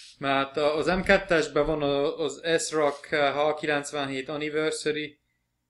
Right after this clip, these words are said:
és egyik kártya be van szúrva a-, az alaplapba, és a többi pedig szallag, eh, szallag kábelen van. És ezt fórumokon olvastam, akik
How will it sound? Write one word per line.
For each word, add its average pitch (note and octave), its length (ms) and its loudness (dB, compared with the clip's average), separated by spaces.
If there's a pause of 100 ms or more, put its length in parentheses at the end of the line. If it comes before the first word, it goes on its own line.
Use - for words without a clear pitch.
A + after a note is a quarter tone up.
és C3+ 240 -8
egyik F3 360 0
kártya D3 340 4
be D3+ 140 4
van C#3+ 180 -2
szúrva C#3+ 640 -2
a-, C3 440 -2
az C3+ 140 -6
alaplapba, C3 840 -4 (1120)
és - 80 -16
a D3 100 -2
többi F3 340 -2
pedig C#3+ 360 2
szallag, D#3 560 0
eh, C#3 240 2 (420)
szallag D#3 480 -2
kábelen C#3+ 640 -2
van. B2+ 340 -8 (1000)
És - 80 -18
ezt C#3+ 200 -8
fórumokon F#3 460 0
olvastam, D#3 440 2
akik C3 200 -10